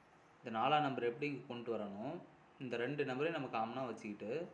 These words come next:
இந்த ஜீரோவை அதே மாதிரி நம்ம நவுத்தி கொண்டு வரணும். அதனால தான் இந்த ஜீரோ வந்துச்சு. இப்போ இதே பேட்டர்னில் வந்து பார்த்தீங்கன்னா, நாளைக்கு ரெண்டுக்கு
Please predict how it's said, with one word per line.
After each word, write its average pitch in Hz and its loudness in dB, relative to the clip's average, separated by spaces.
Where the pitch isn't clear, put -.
இந்த 127 0
ஜீரோவை 156 2
அதே 135 2
மாதிரி 127 0
நம்ம 131 -4
நவுத்தி 143 0
கொண்டு 120 -4
வரணும். 110 0
அதனால 120 0
தான் 143 0
இந்த 117 -4
ஜீரோ 117 -2
வந்துச்சு. 104 -6
இப்போ - -8
இதே 127 0
பேட்டர்னில் 127 0
வந்து 113 -6
பார்த்தீங்கன்னா, 107 -2
நாளைக்கு 113 -2
ரெண்டுக்கு 170 2